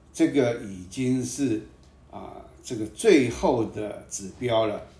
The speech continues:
也就是我们现在所看到的这个三立新闻的这个，啊，啊，因为这已经他们没有预料到平均地权条例会通过，造成他们的那个，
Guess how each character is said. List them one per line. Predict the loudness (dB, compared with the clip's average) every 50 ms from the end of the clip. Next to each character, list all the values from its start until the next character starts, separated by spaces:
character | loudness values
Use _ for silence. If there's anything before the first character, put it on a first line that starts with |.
| -20 -20 -20 _ -20 -20 -20 -14 -8
也 | -6 -2 4
就 | 4 4 4
是 | 4 4
我 | 4 4 4 4
们 | 2 2 0 0
现 | 0 0 4 6 6
在 | 6
所 | 6 4 -2 -4 -4 -4
看 | -8 -2 0 2 2 4 2 2
到 | 4 4 4 4 4 0 -2
的 | -4 -4 -4 -2 -4
这 | -4 -4 -6
个 | -4 -2 -2 -4 -4 -6 -10 -18 -20 -20 -20 -20 -16
三 | -2 2 4 4 6 6
立 | 6 6 6
新 | 6 4 4 4 6 6 6
闻 | 4 0 -2 -2
的 | -4 -4 -6
这 | -6 -6 -4 -4 -4
个， | -4 -4 -8 -8 -10 -16 -20 -20 -20 -18
啊， | -16 -16 -16 -16 -18 -20 -20 -20 -20 -20 -20 -20 -20 -20 -20 -20 -20 -20 -20 -20 -16
啊， | -14 -12 -12 -12 -14 -12 -6
因 | -2 0
为 | 0 0
这 | 2 2 2
已 | 2 2 0
经 | -4 -4 -2 0 0 0 -2
他 | -2 -2 0
们 | 2 2 2
没 | 2 2 2
有 | 2
预 | 2 2 2 2 2
料 | 2 2 2 0
到 | 0 0 0 0 0 -4 -8 -18 -20 -20 -20 -20 -20 -20 -20 -20 -20 -20 -20 -20 -20 -20 -20 -20 -20 -20 -20 -20 -20 -20 -20
平 | -16 -12 -4 0
均 | 2 2 2 2
地 | 0 0 0
权 | 0 -2 -2
条 | -2 -4 -4 -4 -4 -2
例 | 0 0 0 0 -2 -6
会 | -6 -6 -4 -4 -4 -4
通 | -4 -4 -2 -2 -2 -2 -2
过， | -2 -2 -2 -2
造 | -2 -2 -2 -2 -2
成 | -4 -8 -8 -8
他 | -8 -8 -6 -6
们 | -6 -6 -6 -6
的 | -6 -6
那 | -6 -4 -4 -4
个， | -4 -6 -10